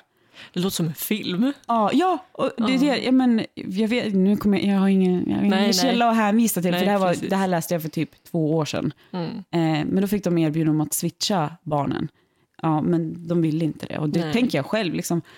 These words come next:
Speaker 2: hade någon kommit och sagt
Speaker 1: Ja.
Speaker 2: att, ja, just det, Julina är inte eran, men här är ert barn, vill, vill ni byta? Då hade jag sagt nej.
Speaker 1: Nej, man har ändå fött det.
Speaker 2: Ja,
Speaker 1: Alltså,
Speaker 2: jag har
Speaker 1: oavsett.
Speaker 2: burit på henne, jag har,
Speaker 1: Ja.
Speaker 2: ja, men det är jag som har uppfostrat henne.
Speaker 1: Precis.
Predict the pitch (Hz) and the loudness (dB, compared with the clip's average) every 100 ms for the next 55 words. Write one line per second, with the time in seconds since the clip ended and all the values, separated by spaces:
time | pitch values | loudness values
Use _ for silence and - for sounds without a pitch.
0 | - - 180 160 220 233 208 - 208 175 | -10 -2 0 2 0 2 0 0 -2 -2
1 | - - 190 190 202 - - - - 175 | -2 -2 0 0 -2 -6 -6 -6 -4 -2
2 | 180 165 175 214 165 - 165 147 180 156 | 0 2 2 0 -2 -2 -2 0 0 -2
3 | 160 - _ _ _ _ 175 170 214 196 | -4 -6 _ _ _ _ -2 0 0 0
4 | 147 151 196 - 123 165 170 165 - 170 | 0 0 -2 -4 -2 0 0 0 0 0
5 | 175 170 165 156 - 175 165 156 160 - | 2 2 -2 -2 -2 -2 -2 -2 -4 -2
6 | 156 165 180 170 165 156 160 - 190 185 | -2 0 0 -2 -2 -6 -10 -4 -2 0
7 | 170 175 180 - _ - - _ 226 226 | 0 -4 -8 -10 _ -16 -16 _ 0 2
8 | 180 147 - - 226 226 190 220 220 226 | 2 -2 -6 -2 0 2 2 2 2 -2
9 | 214 180 175 170 165 170 190 185 175 170 | 0 2 2 2 2 0 0 2 0 0
10 | 214 165 - 202 196 185 175 180 190 208 | -2 -4 -4 -2 2 2 2 0 0 0
11 | 190 - - - - - 170 165 156 156 | -2 -4 -10 -6 -4 -4 -4 -2 0 0
12 | 147 147 _ _ _ 180 160 160 - - | -2 -6 _ _ _ -8 -8 -10 -14 -18